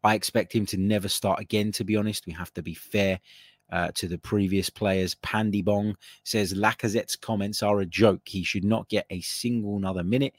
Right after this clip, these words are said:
Start Martinelli or Pepe. Arteta looks even more of a tool with Lacazette's comments." It's interesting, though, isn't it? Because if you remember, um, pre the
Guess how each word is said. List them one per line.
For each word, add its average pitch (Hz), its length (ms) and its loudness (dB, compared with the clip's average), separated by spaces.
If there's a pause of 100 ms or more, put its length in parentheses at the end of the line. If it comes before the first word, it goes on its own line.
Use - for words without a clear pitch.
(340)
Start 170 260 6
Martinelli 139 560 2
or 120 180 4
Pepe. 117 540 0
Arteta 95 480 -4
looks 92 240 -4
even 98 220 0
more 117 240 8
of 92 100 2
a 90 60 0
tool 85 340 -4 (460)
with 90 160 -8
Lacazette's 90 760 -6
comments." 113 560 2 (580)
It's 196 200 4
interesting, 208 480 2
though, 120 160 4
isn't 165 160 0
it? 107 100 -8
Because 120 380 -2
if 143 180 -6
you 202 140 -2
remember, 160 580 2 (440)
um, 104 440 2 (1080)
pre 131 500 4
the 95 520 -2